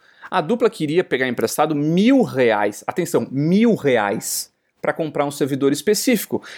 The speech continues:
mas o gerente relatou que tinha dificuldades em como encaixá-los nas categorias de negócios já definidas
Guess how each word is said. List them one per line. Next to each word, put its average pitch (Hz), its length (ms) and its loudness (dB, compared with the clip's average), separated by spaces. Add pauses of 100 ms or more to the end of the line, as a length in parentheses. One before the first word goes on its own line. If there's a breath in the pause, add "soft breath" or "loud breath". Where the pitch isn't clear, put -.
(100)
mas 226 180 0
o 240 60 0
gerente 170 440 -2
relatou 185 360 0
que - 60 -16
tinha 175 200 0
dificuldades 165 920 0 (260 loud breath)
em 208 100 2
como 233 300 2
encaixá-los 220 840 2
nas 180 200 -2
categorias 160 640 2
de 147 160 -2
negócios 151 600 2
já 127 180 2
definidas 120 800 0